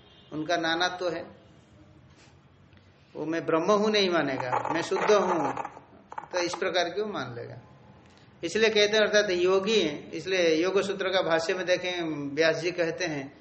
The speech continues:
तो योगी का कैसा स्थिति है, पहाड़ के ऊपर कोई बैठा है और पहाड़ का नीचे गांव में सब आग लगा हुआ है,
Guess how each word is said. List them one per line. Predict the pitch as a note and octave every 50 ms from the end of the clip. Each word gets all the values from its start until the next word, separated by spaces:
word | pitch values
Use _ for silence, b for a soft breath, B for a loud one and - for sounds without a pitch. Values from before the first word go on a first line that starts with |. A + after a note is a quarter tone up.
| B B B B B B -
तो | D#3+
योगी | D#3+ D#3+ E3 F3+ F#3 F#3 G#3 G#3+
का | G#3+ A3+ G#3+ G3+
कैसा | - G3 F#3 F#3 - G#3+ G#3
स्थिति | G#3 - - G3+ G3+ G3+ G#3+
है, | G3 G#3 G#3+ A3+ A3 - B B B B B - _ -
पहाड़ | D#3+ E3 E3 F3 G3 G#3 G3+
के | G3+ - G#3+ G#3
ऊपर | F#3 F3+ F3+ F3 F#3 G#3 G#3+ G3+ G3
कोई | G3 G3 F#3+ F#3+ F#3+ F3
बैठा | D3+ E3 E3 E3 D#3+ F3+ G3 G3 F#3+
है | F#3+ G3+ G#3+ A3
और | A3 G#3+ G3 -
पहाड़ | - E3 E3 D#3+ F3+ F3+ F3
का | - G3+ F#3 F3
नीचे | E3 E3+ F3 F3 F3 - G#3 G3 E3+
गांव | D3+ D#3 D#3+ E3 F3 F3+
में | F#3+ G3+ G3 -
सब | - F#3 F3+ F3 E3
आग | D3 C#3+ D3 D3 D3
लगा | C#3+ C#3 B2+ B2+ B2
हुआ | B2 B2 A#2+ A#2 A#2
है, | A#2 - -